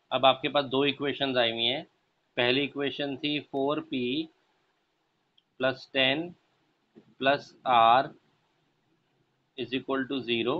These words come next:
और second equation अभी आई आपके पास p plus ten plus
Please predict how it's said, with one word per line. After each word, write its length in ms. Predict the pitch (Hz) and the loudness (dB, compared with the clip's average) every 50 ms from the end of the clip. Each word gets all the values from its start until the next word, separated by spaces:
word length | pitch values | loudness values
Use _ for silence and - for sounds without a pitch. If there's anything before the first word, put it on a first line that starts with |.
| - - _ _ _ _ _ _ _ _ _ _ _ _ _ _ _ _ _ | -6 -10 _ _ _ _ _ _ _ _ _ _ _ _ _ _ _ _ _
और 220 | 113 117 120 123 117 | -4 -2 -2 -2 -4
second 360 | - - 131 127 - 143 139 | -6 -8 -10 -8 -8 -6 -6
equation 420 | 139 - - 139 131 - - 139 135 | -8 -6 -6 -8 -6 -6 -4 -4 -4
अभी 200 | 131 123 135 135 | -2 -2 0 0
आई 180 | 127 127 127 131 127 | 0 0 0 0 0
आपके 220 | 120 - - 135 127 131 131 | 0 -2 -4 -8 -6 -2 0
पास 400 | 123 127 135 147 151 - _ _ _ - | 2 2 2 0 -2 -6 _ _ _ -8
p 80 | 147 147 151 160 170 170 175 - _ _ _ _ _ _ _ _ _ _ _ _ | -6 -4 -4 -4 -4 -6 -10 -14 _ _ _ _ _ _ _ _ _ _ _ _
plus 260 | 131 135 135 135 - - - 143 | 0 0 0 -2 -6 -8 -4 -2
ten 360 | 143 147 151 156 165 165 160 156 _ _ _ _ _ _ _ _ _ _ _ _ _ _ _ _ _ _ _ _ _ _ | 0 0 0 -2 -4 -10 -12 -14 _ _ _ _ _ _ _ _ _ _ _ _ _ _ _ _ _ _ _ _ _ _
plus 240 | 135 139 139 131 - | -2 -2 -2 -2 -4